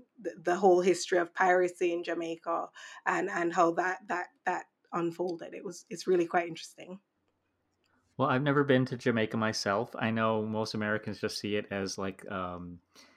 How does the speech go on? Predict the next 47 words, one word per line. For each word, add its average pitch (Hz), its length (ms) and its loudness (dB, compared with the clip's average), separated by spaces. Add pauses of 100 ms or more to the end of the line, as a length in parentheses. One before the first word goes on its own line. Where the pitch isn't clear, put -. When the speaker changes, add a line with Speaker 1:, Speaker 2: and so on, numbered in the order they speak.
(140)
Speaker 2:
you 101 80 -4
know, 101 80 -2
a 98 140 -6
beach 110 360 -4
destination, 104 880 -2
but 98 320 0
I, - 480 -10
I'm 123 220 4
a 120 40 4
history 117 280 0
buff 104 240 4
myself, 110 340 2
so 117 120 0
that 101 180 0
definitely 113 260 0
sounds 104 280 0
like 98 200 -4
fun 107 440 0
to 98 420 -4
go 104 160 0
and 98 120 -4
visit 101 260 -4
some 98 180 -2
of 92 80 -4
those 92 320 -4 (560)
historical 104 440 0
sites 104 640 -2
and 92 500 -6
learn 104 240 -2
from 98 200 -4
the, 95 200 -6
the 101 80 -8
museums 95 600 -6
about 92 300 -8 (160)
piracy. 98 540 0 (500)
Speaker 1:
It 240 160 12
is, 247 280 10
it 240 120 12
is, 269 180 6 (160)
it 226 100 6
is 262 140 4
quite, 269 320 10
it, 247 160 2
it 254 160 8
is 269 140 4
quite 269 340 10
fun, 185 440 2